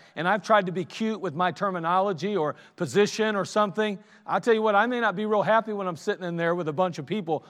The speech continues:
who aren't looking at me all cross-eyed. I, I don't know. I just, I don't know about you, but I wanna stand where Jesus Christ stands. That's where I want to stand. And I don't do it perfect. I know that. I get that. I'm human just like you.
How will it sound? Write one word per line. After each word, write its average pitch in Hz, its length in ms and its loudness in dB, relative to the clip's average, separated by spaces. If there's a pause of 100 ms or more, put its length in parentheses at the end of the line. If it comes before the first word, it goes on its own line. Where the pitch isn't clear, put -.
who 190 160 0
aren't 180 160 0
looking 185 280 -4
at 170 80 -10
me 170 120 -4
all 160 160 0
cross-eyed. 120 600 -2 (1300)
I, 190 460 4
I 220 40 6
don't 226 120 2
know. 240 160 6
I 170 140 4
just, 214 260 -2
I 202 220 6
don't 233 140 2
know 233 100 0
about 208 240 4
you, 240 180 -2
but 180 160 -2
I 202 140 6
wanna 254 180 -2
stand 226 460 -4
where 208 120 0
Jesus 190 460 -4
Christ 196 400 2
stands. 156 640 -6 (560)
That's 185 180 -4
where 220 100 4
I - 20 4
want 214 160 0
to - 40 -10
stand. 208 360 0 (200)
And 196 140 0
I 208 60 6
don't 240 200 4
do 269 140 2
it 220 100 -2
perfect. 247 480 4
I 202 80 6
know 247 220 4
that. 190 180 4
I 175 80 2
get 196 280 0
that. 196 160 4
I'm 214 140 2
human 233 320 -2
just 226 180 -2
like 214 240 -2
you. 214 280 0